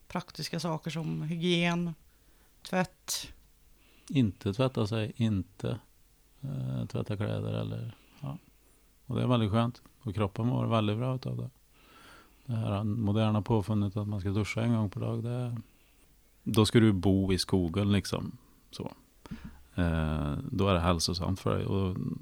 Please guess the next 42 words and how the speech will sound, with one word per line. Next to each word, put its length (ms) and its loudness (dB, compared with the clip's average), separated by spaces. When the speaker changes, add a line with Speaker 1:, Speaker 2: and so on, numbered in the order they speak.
Speaker 2:
man 440 0
blir 100 8
ju 80 4
sjuk. 460 6
Om 220 8
du 60 8
har 80 8
bott 280 4
så 200 -2
ett 120 -2
tag 400 0
och 340 -10
kommer 240 2
in 160 4
och 100 0
får 80 -2
duscha, 380 -2
då 120 2
blir 180 0
du 180 -2
sjuk 440 -4
på 80 -4
grund 420 -2
av 220 -4
alla 460 -6
bakterier 580 -8
och 60 -8
sånt 140 -8
där 120 -8
som 240 -8
finns 300 -6
Speaker 1:
Mm. 140 -4
Speaker 2:
i 40 -6
en 100 0
stad 420 -2
till 140 -10
exempel. 360 -10
Eh, 340 2
så 360 2
svar 260 4
på 120 -2
frågan. 460 6